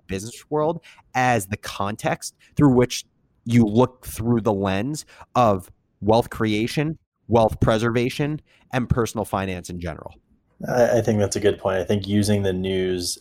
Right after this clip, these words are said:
Speaker 2: as a, an unlimited store for, for fresh content and then applying it to the consumer, to the individual is, is where we tend to do best. Um,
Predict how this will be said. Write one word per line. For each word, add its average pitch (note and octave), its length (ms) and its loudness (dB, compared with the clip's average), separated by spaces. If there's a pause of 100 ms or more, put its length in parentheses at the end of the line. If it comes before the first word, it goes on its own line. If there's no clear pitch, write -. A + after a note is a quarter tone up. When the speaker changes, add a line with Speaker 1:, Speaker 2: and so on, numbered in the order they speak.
Speaker 2:
as F#2 600 0 (120)
a, G#2 220 0
an G2 260 -4 (220)
unlimited F#2+ 800 0 (560)
store F#2+ 500 2
for, F2+ 320 0
for G2 160 -4
fresh F#2+ 320 -2
content F2+ 600 -6
and G2+ 120 -6
then F#2+ 80 -4
applying F#2 460 -2
it F#2 200 -10
to G2 180 -8
the F2+ 80 -6
consumer, F2+ 580 -6
to F2+ 100 -10
the F#2+ 100 -4
individual F2+ 460 -2
is, F2 220 -4 (480)
is G2 120 -2
where F#2+ 240 4
we F2+ 220 0
tend F2+ 300 -4
to E2+ 80 -4
do F2+ 160 -4
best. F#2+ 500 -2 (540)
Um, F2+ 540 2